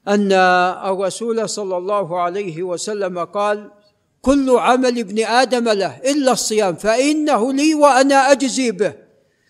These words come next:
وجاء في رواية: "قال الله تعالى"، فيكون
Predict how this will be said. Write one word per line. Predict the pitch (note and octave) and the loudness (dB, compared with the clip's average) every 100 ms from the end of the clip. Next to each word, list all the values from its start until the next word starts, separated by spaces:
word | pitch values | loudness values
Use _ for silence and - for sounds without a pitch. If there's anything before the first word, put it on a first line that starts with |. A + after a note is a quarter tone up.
| _ _ _ | _ _ _
وجاء | F#3 G3+ E3+ C4+ C4 | -4 -2 4 4 4
في | - A#3+ | 0 -4
رواية: | G#3 A3 B3+ C4+ C4+ | 0 2 4 4 2
"قال | - C4 E4 F4 D4+ | 2 4 6 6 6
الله | C#4 C4 A#3+ F#3 | 4 4 2 0
تعالى"، | F#3 F3+ E3+ D#3+ B2+ - _ _ | -6 -6 -4 -6 -8 -20 _ _
فيكون | - F#3+ F#3+ F#3+ A3+ B3+ B3 B3+ C4+ B3+ | -10 -6 -6 -6 -6 -4 -2 -2 -4 -8